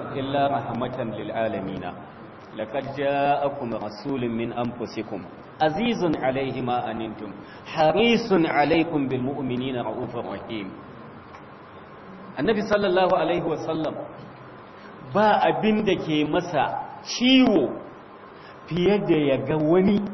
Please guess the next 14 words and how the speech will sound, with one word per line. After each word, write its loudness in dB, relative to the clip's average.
zai 4
shiga -4
wuta. -6
Bai 4
jin 0
daɗi. -4
Yana 6
damuwa. 8
Shi -2
yasa 0
aka 0
ce, -2
"لعلك -2
باخع -2